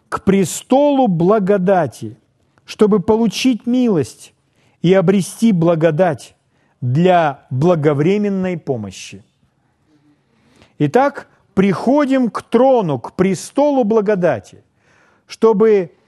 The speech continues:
обрести, получить милость и благодать для благовременной или своевременной в другом месте – помощи. Итак,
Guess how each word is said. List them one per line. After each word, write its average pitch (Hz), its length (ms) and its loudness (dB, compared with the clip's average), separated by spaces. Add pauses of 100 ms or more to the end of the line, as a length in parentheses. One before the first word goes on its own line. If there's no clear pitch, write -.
(520)
обрести, 190 640 -2
получить 185 840 -2
милость 247 600 -2
и 196 160 -4
благодать 190 680 0 (400)
для 170 200 0
благовременной 165 840 -2
или 127 260 -6 (100)
своевременной 180 1000 -2
в 127 60 -8
другом 123 480 -8 (400)
месте – 127 480 -6 (560)
помощи. 170 600 -2 (2000)
Итак, 277 540 -4